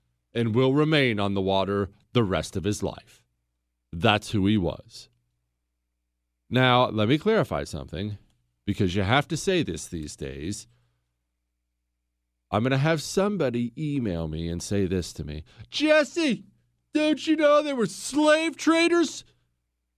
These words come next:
Don't write me that email. Let me be clear about something.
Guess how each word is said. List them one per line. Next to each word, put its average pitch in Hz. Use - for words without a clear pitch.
Don't 120
write 110
me 92
that 85
email. 85
Let 92
me 104
be 120
clear 110
about 82
something. -